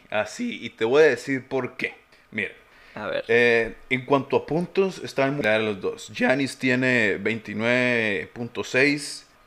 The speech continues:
Speaker 1: y LeBron está manejando un promedio de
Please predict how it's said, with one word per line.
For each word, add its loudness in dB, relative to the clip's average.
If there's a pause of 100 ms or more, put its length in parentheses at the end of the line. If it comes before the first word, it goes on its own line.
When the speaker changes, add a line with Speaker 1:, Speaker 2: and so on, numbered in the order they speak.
(100)
Speaker 1:
y -4
LeBron -4 (300)
está -8
manejando -4
un -8
promedio 0 (180)
de -2